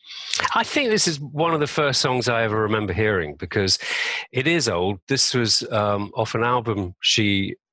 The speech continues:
made in Berlin, a concert in Berlin. Um, <laughs> what I did inherit from my dad was a real love for, for jazz, and he was a good jazz pianist.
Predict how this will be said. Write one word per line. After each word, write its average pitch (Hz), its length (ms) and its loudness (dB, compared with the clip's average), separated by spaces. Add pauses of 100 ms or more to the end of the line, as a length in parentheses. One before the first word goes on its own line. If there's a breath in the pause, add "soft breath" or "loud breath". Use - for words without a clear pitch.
(160)
made 98 360 0 (200)
in 92 200 0 (120)
Berlin, 113 640 0
a 110 60 -10
concert 107 400 0
in 92 140 -2
Berlin. 101 520 0 (600 loud breath)
Um, 113 320 0 (500)
<laughs> - 480 -2
what 120 140 0
I 107 80 0
did 123 220 0
inherit 98 420 0
from 98 120 -2
my 92 160 2
dad 95 280 0
was 95 140 -2
a 104 100 2
real 117 580 -2
love 101 240 0
for, 95 420 0
for - 100 -6
jazz, 92 560 0 (400 loud breath)
and 92 360 0 (460)
he 135 160 2
was 107 120 0
a 92 40 -6
good 107 160 -2
jazz 98 300 0
pianist. 123 600 -2